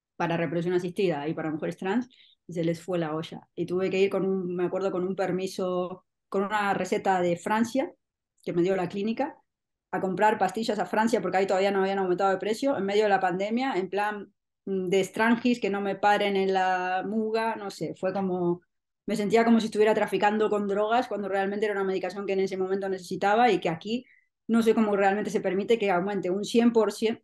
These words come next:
sería un doscientos, porque quitaron la mitad de la, de lo, del gramaje que traían las cajas. Entonces me parece que, pff, son unos cócteles que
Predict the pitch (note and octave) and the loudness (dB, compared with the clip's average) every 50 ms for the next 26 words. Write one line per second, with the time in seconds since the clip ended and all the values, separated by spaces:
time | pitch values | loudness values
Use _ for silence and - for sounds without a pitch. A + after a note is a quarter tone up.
0 | _ _ - - E3+ F#3+ G#3 A3 G3 E3 E3+ G3+ G#3 F#3+ E3 D#3+ - E3+ D#3+ D#3 | _ _ -6 -4 -2 0 0 2 0 0 0 0 -2 0 -2 -2 -4 -4 -2 -2
1 | E3 D#3+ - F#3 F#3 F#3+ F3+ E3+ F3 D#3 - F3 F3 E3+ E3 E3 D#3+ D#3+ D#3+ D#3 | -2 0 0 0 0 2 2 2 2 2 2 0 0 0 0 -2 -2 -4 -4 -6
2 | - - - _ _ _ _ _ _ _ _ _ _ _ _ _ _ _ _ _ | -8 -14 -20 _ _ _ _ _ _ _ _ _ _ _ _ _ _ _ _ _
3 | _ - F3 F#3 F3+ F3+ F3 F3 E3+ D#3+ - F#3 F3 E3 E3+ E3+ F3+ F3+ F3+ - | _ -4 -2 0 0 0 0 0 -2 -2 -2 -4 -2 0 0 0 0 -2 -2 -2
4 | F3 F3 E3+ F3 F3 F3 E3 D#3+ D#3 - - F#3+ F#3 F3 F3 D#3 D#3 D#3 D#3+ F3 | -4 -2 0 0 0 0 0 0 -2 -2 -2 -2 -2 0 0 -2 -2 -2 -2 -4
5 | G#3 G#3+ G3 F3 F#3+ F3 D#3 E3 E3+ F#3 G#3 F3 D#3 D#3+ D#3 D3+ D#3 - - _ | -6 -6 -4 -2 -2 -2 0 -2 -4 -4 -4 -4 -4 -4 -6 -6 -8 -14 -20 _
6 | _ _ _ _ _ _ _ _ _ _ _ _ - - G#3+ A3+ A#3 A3+ G#3 - | _ _ _ _ _ _ _ _ _ _ _ _ -6 0 4 4 6 4 4 2
7 | - - - A3 G#3+ - B3+ B3 A3+ A3 A3 - G#3+ F#3+ F#3 F#3 F3+ F3 F3+ F3 | -2 -2 -2 -2 2 2 4 4 4 2 0 -2 -2 0 0 0 0 0 2 2
8 | F3 F3 E3+ E3 E3+ E3 | 0 0 0 -2 -4 -8